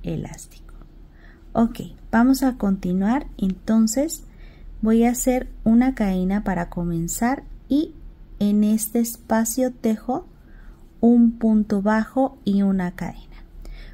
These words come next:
Cuando yo cierre, voy a cerrar aquí donde tengo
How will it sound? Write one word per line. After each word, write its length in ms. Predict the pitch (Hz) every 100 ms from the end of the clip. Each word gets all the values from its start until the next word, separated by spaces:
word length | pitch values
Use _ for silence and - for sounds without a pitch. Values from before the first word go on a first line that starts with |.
| - -
Cuando 320 | 233 226 226
yo 240 | 226 285
cierre, 500 | 294 320 302 311 320
voy 300 | - 220 240
a 100 | 247
cerrar 440 | 262 - 214 208 208
aquí 320 | 226 - 247
donde 340 | 233 196 190
tengo 600 | 180 - 202 196 214 262